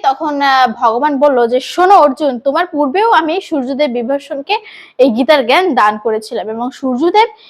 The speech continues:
ইক্ষ্বাকুকে গীতার জ্ঞান দান করেছিল।" তো এই ইক্ষ্বাকু বংশেই ছিল সগর রাজ বা সগর রাজা, এবং এই সগর রাজের দুই স্ত্রী ছিল। প্রথম জনের নাম হচ্ছে কেশিনী এবং পরবর্তী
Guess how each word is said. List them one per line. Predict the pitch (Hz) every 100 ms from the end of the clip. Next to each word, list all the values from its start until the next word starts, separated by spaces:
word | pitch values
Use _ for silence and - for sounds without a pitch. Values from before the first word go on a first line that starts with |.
| _ -
ইক্ষ্বাকুকে | 311 - 381 - 370 427 427 - _ 247 226
গীতার | 254 302 233
জ্ঞান | 247 349 320
দান | 233 226
করেছিল।" | 214 202 - 226 190 -
তো | 349 311 - -
এই | 302 320 381 349 -
ইক্ষ্বাকু | 294 - 381 381 415
বংশেই | 277 254 247 311 349 370
ছিল | - 294 311 480 _ _ _
সগর | - 269 240 247 240
রাজ | 220 214 214 - _ _ _ -
বা | 247
সগর | 240 247 247 240 226
রাজা, | 220 226 320 - - _
এবং | 277 311 302 311
এই | 311
সগর | 311 294 277 320
রাজের | 277 262 320 480 - _ _
দুই | 226 214 285 320 359 359 -
স্ত্রী | - 262 240
ছিল। | - 277 240 392 - _
প্রথম | 285 294 330
জনের | 339 359 349
নাম | 311 269 277
হচ্ছে | 302 - - 302
কেশিনী | - 214 226 - 269 415
এবং | 269 240 233 240
পরবর্তী | 240 233 254 254 269 269